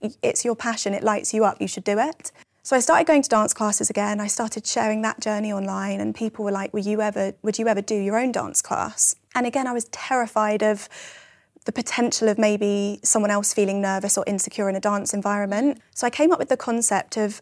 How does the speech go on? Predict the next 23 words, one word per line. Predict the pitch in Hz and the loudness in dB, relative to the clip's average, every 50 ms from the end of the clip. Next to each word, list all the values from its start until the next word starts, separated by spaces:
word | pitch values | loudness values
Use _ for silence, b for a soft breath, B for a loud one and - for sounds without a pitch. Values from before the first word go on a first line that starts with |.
| - | -2
of | - 208 208 208 202 - - | 0 0 0 0 -2 -6 -4
a | - 220 | -4 -2
workshop | 196 226 240 247 254 - - - - - 202 - - - | 2 4 6 6 6 4 2 -4 -2 0 0 -2 -2 -4
that | - - | -6 -4
would | - 208 202 - | -4 -4 -2 -2
be | 208 202 202 214 - _ | -2 -2 -2 -4 -8 _
fueled | _ - 254 240 240 240 233 226 220 214 - | _ -2 2 4 4 4 4 4 2 0 0
by | - 208 202 | -2 -2 -2
trying | 208 208 - - 226 208 202 202 202 202 | -2 -2 -4 -4 -2 -2 0 -2 -4 -6
to | - 208 | -6 -6
make | 196 196 202 - _ _ _ _ _ _ | -6 -6 -6 -8 _ _ _ _ _ _
women | - 190 202 202 202 196 196 196 | -2 2 2 4 4 2 0 -2
feel | 196 - - 202 196 190 190 196 190 196 B B B B B B | -2 0 0 2 2 2 2 0 -2 -4 B B B B B B
empowered | - 226 220 202 - - - 220 208 196 196 196 196 208 | 0 0 0 0 0 -2 -2 0 0 2 2 0 0 0
and | 202 202 202 | -2 -4 -6
confident | - - - - 208 180 - - 214 202 196 190 190 185 | -8 -10 -6 -6 -6 -6 -6 -8 -4 -2 -2 -2 -4 -6
and | - 202 196 196 202 202 B B B B B B B B | -6 -6 -4 -4 -6 -8 B B B B B B B B
be | - 240 226 | 0 0 2
seen | 208 - - - - 247 233 226 214 208 202 202 196 | 2 2 4 4 4 4 4 4 4 2 2 0 0
and | 190 190 | -2 -4
appreciated | 190 - - - 240 226 214 - - 208 196 202 - - 196 - | -4 -6 -4 -2 -2 -2 -2 -2 -2 -2 -4 -4 -4 -4 -4 -4
and | 190 196 196 | -2 -2 0
celebrated. | - 220 208 202 190 190 190 202 - - - - 208 262 - | 2 2 2 2 0 -2 -2 -4 -4 -4 -2 -2 -2 -2 -6